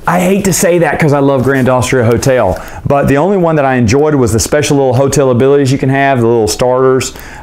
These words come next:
uh, things, ex-, bonus things you start with, and then the extra power you have. That's really the only good one. Uh, sure, the round robin instead of the snake way to play the, the rounds is nice too, but to be honest, no one,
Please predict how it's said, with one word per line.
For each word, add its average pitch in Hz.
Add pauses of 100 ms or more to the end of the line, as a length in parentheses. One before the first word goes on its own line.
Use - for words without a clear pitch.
uh, 107
things, 139
ex-, 131
bonus 131
things 131
you 110
start 127
with, 127
and 117
then 123
the 120
extra 120
power 117
you 92
have. 87 (140)
That's 131
really 160
the 135
only 139
good 120
one. 85 (280)
Uh, 151 (840)
sure, 196
the 151
round 143
robin 139
instead 127
of 127
the 117
snake 135
way 123
to 120
play 123
the, 104 (220)
the 120
rounds 127
is 110
nice 120
too, 139 (200)
but 123
to 110
be 135
honest, 139 (240)
no 147
one, 92